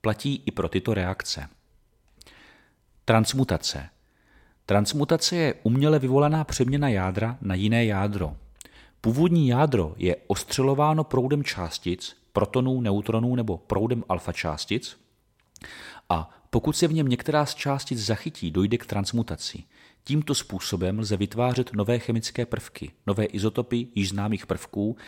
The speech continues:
nebo aktivovat původně neradioaktivní látku. Tímto způsobem se vyrábí většina umělých zářičů pro průmyslové či lékařské účely. Situaci si ukážeme na příkladu neptunia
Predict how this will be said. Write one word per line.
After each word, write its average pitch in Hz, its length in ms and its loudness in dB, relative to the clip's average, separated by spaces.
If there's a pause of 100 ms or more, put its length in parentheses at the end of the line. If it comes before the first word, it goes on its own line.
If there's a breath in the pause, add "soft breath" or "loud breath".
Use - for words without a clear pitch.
(220 loud breath)
nebo 107 280 2
aktivovat 120 520 2
původně 110 640 0
neradioaktivní 107 840 0
látku. - 500 -6 (600 loud breath)
Tímto 110 280 0
způsobem 123 580 0
se - 160 -2
vyrábí 107 440 2
většina 127 420 0
umělých 110 420 0
zářičů 98 640 -2 (200 loud breath)
pro 90 200 -2
průmyslové 110 760 -2
či - 180 -4
lékařské 98 520 -2
účely. 85 520 -4 (960 loud breath)
Situaci 151 440 2
si 123 120 2
ukážeme 107 520 2
na 113 80 0
příkladu 110 560 0
neptunia 90 760 0